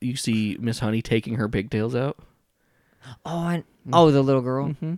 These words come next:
Speaker 2: I never noticed that.
Speaker 1: It's, it's, like, two or three times.
Speaker 2: Just in the background.
Speaker 1: Or, like, right in the front.
Speaker 2: Yeah.
Speaker 1: And the scene's, um,
Speaker 2: I
Speaker 1: she's,
Speaker 2: never
Speaker 1: like,
Speaker 2: caught
Speaker 1: taking
Speaker 2: that.
Speaker 1: her hair out.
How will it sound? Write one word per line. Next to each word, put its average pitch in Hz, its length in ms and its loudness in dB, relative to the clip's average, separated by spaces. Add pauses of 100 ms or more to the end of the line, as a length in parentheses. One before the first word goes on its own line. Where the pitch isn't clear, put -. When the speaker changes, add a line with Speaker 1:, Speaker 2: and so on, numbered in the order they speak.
(100)
Speaker 2:
I 120 100 -6
never 117 260 -6
noticed 107 320 -8
that. 92 200 -16
Speaker 1:
It's, - 200 -6
it's, 123 160 -6
like, 120 160 -4
two 123 120 -2
or 110 120 0
three 101 180 -6
times. 87 320 -8
Speaker 2:
Just 104 140 -12
in 110 100 -8
the 107 80 -6
background. 101 580 -12 (360)
Speaker 1:
Or, 123 180 2
like, 120 220 0
right 107 240 0
in 110 100 -2
the 104 80 -2
front. 104 380 -6
Speaker 2:
Yeah. 127 360 -4
Speaker 1:
And 113 160 -6
the 104 60 -8
scene's, 110 300 -6
um, 104 80 -4
Speaker 2:
I 113 80 -6
Speaker 1:
she's, 117 180 -2
Speaker 2:
never 107 40 -2
Speaker 1:
like, 98 100 -4
Speaker 2:
caught 117 80 -4
Speaker 1:
taking 107 220 -6
Speaker 2:
that. 98 80 -8
Speaker 1:
her 101 40 -10
hair 98 260 -8
out. 123 220 -8